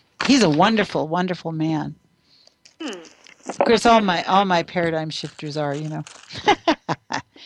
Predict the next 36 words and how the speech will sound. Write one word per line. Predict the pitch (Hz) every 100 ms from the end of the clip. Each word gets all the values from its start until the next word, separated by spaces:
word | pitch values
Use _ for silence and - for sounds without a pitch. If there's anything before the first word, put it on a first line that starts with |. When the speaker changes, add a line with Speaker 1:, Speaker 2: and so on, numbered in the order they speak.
| - -
Speaker 1:
Here | - 240
it |
is. | 196 165 - _ _ -
Sacred | - 269 269 226
Economics, | 220 - 190 180 165 143 - -
Charles | - 202 202 -
Eisenstein. | 190 196 185 180 - - 185 165 151 131 127 _ _ _ _ _ _ _ - - -
Speaker 2:
Okay, | 269 185
Speaker 1:
Money, | 185 226 247
Speaker 2:
thank | 247 254
you. | 160
Speaker 1:
and | 151 180
it's | -
called | 214 180
Money, | 175 190 226 247 -
Gift, | 220 220 -
and | 185
Society | - 180 - 190 185 170 156 147
in |
the | 151 151
Age | 156 156
of | 147 -
Transition. | 156 143 143 143 139 - - - _ _ _ _ _ _ _ -
Speaker 2:
Hmm. | 302 233 160 147 143 _ _ _ _ -
Speaker 1:
Yeah, | 170 135
he's, | 147 175 -
he's | 175 208
quite | - 214 202
an | 185
amazing | 165 170 170
guy. | 156 139
Sacred | - 190 202 220 185
Economics | 180 175 160 147 - - -
is | 135
his | 135 -
book. | 139 - -